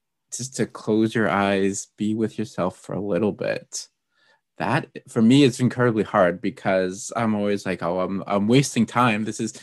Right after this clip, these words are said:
not what I should be doing, and I should be doing,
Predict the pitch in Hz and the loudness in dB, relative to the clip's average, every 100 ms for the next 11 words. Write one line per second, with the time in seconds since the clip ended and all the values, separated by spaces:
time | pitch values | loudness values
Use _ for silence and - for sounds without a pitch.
0 | - 131 135 - 107 104 - 104 101 120 | -10 2 2 4 2 0 -2 -6 -4 0
1 | 120 107 98 95 98 92 98 98 95 104 | 2 2 0 -4 -4 -2 -4 -4 -6 -8
2 | 107 110 101 101 101 98 | -8 -2 -2 0 0 -2